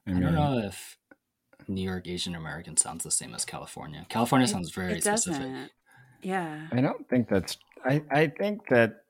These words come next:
Speaker 1: that people think that's true, but I don't actually think that's true.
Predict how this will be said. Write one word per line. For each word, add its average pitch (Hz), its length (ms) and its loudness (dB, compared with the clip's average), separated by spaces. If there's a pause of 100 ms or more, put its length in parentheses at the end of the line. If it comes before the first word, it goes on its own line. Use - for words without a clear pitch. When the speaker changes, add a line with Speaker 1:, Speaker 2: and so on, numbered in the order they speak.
(120)
Speaker 1:
that 104 220 4
people 107 340 4
think 123 400 4
that's 131 260 4
true, 131 380 4
but 113 160 4
I 110 100 8
don't 113 220 4
actually 95 320 2
think 87 240 -2
that's 80 320 -6
true. 80 400 -8